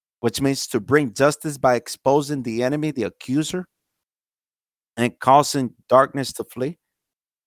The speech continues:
That's what happened with the fellow servants here. They brought light upon the matter, they went before the king and brought light upon the matter. Saul,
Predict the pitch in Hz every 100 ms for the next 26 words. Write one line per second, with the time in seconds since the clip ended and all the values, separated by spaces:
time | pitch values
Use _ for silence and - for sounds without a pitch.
0 | _ _ _ - 151 175 214 156 175 175
1 | 165 151 147 139 165 160 - 214 196 -
2 | - - _ _ _ _ _ _ _ _
3 | _ _ _ _ _ _ - 147 147 117
4 | - 160 196 - 139 156 156 147 - 156
5 | 147 127 147 175 92 - _ _ _ _
6 | _ - 135 117 151 175 156 - 135 120
7 | 165 147 117 135 131 123 135 127 - 135
8 | 113 127 143 - _ _ _ _ _ _
9 | _ _ _ _ _ _ _ _ - -
10 | 226 262 151 180